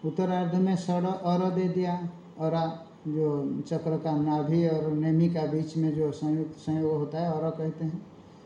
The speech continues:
तो छः, छः यहाँ छः ऋतु लिया गया, उत्तरार्ध में पांच ऋतु, द-, अम, ए, पूर्वार्ध में पांच ऋतु, उत्तरार्ध में छः ऋतु कहा गया।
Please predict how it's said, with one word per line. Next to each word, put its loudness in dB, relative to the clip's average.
तो 4
छः, 4
छः 2
यहाँ 4
छः 4
ऋतु 2
लिया 2
गया, -8
उत्तरार्ध 2
में 4
पांच 0
ऋतु, 4
द-, -4
अम, -2
ए, 4
पूर्वार्ध 2
में 4
पांच 2
ऋतु, 2
उत्तरार्ध 0
में 0
छः 2
ऋतु 2
कहा -6
गया। -10